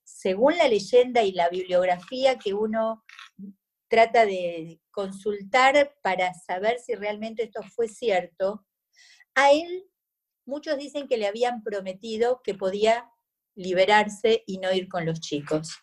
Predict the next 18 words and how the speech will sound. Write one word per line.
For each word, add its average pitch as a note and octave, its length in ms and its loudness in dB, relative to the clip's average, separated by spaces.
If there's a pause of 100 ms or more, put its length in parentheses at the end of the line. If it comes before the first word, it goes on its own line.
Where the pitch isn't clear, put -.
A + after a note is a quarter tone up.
(840)
Y A3+ 140 10
de A#3 120 12
ninguna C#4 560 10
manera, G#3 800 6 (160)
de G3+ 260 4
ninguna G#3+ 580 2
manera, F#3+ 680 0 (540)
él B3 460 8 (400)
deja C#4+ 680 2 (320)
abandonados G3+ 800 2
a C4+ 40 -2
los B3 180 -2
chicos, B3 340 -6
sino A3+ 360 -6
que G#3 160 0
va B3+ 340 0
con B3+ 200 -2
ellos A#3 640 -12